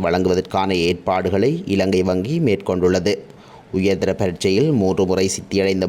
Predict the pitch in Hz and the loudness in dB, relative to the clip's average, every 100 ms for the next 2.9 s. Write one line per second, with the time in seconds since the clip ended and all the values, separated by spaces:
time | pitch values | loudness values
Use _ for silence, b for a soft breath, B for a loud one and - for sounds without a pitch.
0 | 87 82 92 95 98 95 98 95 92 - | 0 0 0 0 0 0 0 0 0 0
1 | - 101 69 64 170 196 95 92 90 95 | 0 0 0 0 0 0 -2 -2 -2 -2
2 | 95 95 - 165 98 92 90 98 | -2 -2 -2 0 0 0 -2 -2